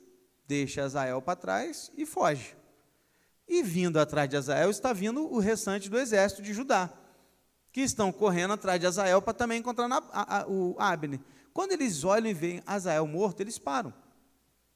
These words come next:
Eles não continuam. Eles param ali porque eles sabiam que Azael era irmão do general. E eles já estavam ali preocupados e pensando: "E agora?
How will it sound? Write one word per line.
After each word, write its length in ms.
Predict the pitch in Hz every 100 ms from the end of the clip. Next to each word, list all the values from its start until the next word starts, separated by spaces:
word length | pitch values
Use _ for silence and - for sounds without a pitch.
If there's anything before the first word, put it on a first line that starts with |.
| _ _
Eles 140 | 156
não 100 | 180
continuam. 500 | 208 254 262 240 143 - - - _ _ _ _ _ _ _ _ -
Eles 180 | 139 139
param 320 | - 196 220
ali 160 | 180 196
porque 120 | 240
eles 120 | 233
sabiam 480 | - 262 151 233 247
que 100 | 165
Azael 300 | 143 131 160
era 100 | 202
irmão 320 | 160 147 208
do 120 | 226
general. 640 | 196 254 339 135 165 170 - - _ _ _ _ _ _ _ - -
E 80 |
eles 100 | 156
já 80 | 170
estavam 300 | 196 214 214
ali 100 | 220
preocupados 680 | 214 240 269 277 - 220 233
e 20 |
pensando: 360 | 233 226 - 202
"E 20 |
agora? 480 | 247 160 143 127